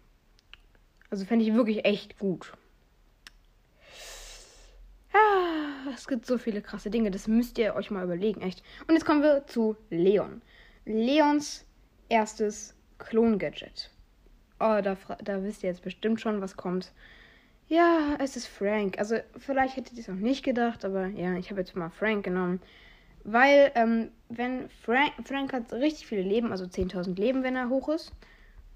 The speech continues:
Ähm, naja, okay, fast. Und <clears throat> dann macht er den Klon und kann ihn easy als Schutzschild verwenden. Also wirklich easy, weil der Klon hat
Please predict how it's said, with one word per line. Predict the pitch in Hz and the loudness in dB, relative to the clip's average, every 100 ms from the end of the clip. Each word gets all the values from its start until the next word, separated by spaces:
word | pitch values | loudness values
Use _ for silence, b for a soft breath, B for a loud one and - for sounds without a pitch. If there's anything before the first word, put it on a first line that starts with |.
| - | -8
Ähm, | 220 208 202 185 | -2 0 0 -2
naja, | 170 160 160 | -2 -4 -6
okay, | 160 170 | -6 -10
fast. | - 196 233 - - _ _ - - | -6 -4 -4 -6 -16 _ _ -14 -6
Und | 208 214 208 - - | -4 -4 -8 -16 -14
<clears throat> | - 269 202 - b b b b - | -4 -2 -2 -8 b b b b 0
dann | 226 233 | 4 4
macht | 240 | 4
er | 240 | 2
den | 226 220 | 2 6
Klon | 311 320 359 - - | 8 10 8 0 -2
und | 226 214 | 0 2
kann | 214 | 2
ihn | 214 - | 2 4
easy | 294 262 247 | 6 8 6
als | 220 - | 4 2
Schutzschild | 226 - 190 180 | -2 0 -4 -2
verwenden. | 175 180 - | 0 2 2
Also | 185 202 | 2 2
wirklich | 214 - - | 0 -6 0
easy, | 226 185 175 170 | 0 0 -2 -2
weil | 180 | 0
der | 185 | 0
Klon | 254 262 | 0 2
hat | 247 233 | 2 0